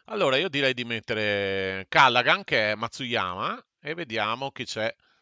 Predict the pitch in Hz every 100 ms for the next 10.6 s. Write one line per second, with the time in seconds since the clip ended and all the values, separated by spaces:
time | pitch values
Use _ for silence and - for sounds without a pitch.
0 | _ _ _ _ 87 101 98 95 110 113
1 | 123 - 101 95 110 - 170 185 185 196
2 | 175 147 127 135 - 113 101 113 160 _
3 | _ _ _ - - 135 113 113 117 104
4 | 101 110 143 95 95 98 90 - 92 92
5 | 98 87 82 80 80 80 82 190 185 101
6 | 123 - 165 - - 123 151 214 226 220
7 | - - - - 135 110 196 139 147 165
8 | 113 98 95 90 _ - 160 233 214 180
9 | 170 98 90 82 87 85 85 85 90 85
10 | 87 - 82 82 80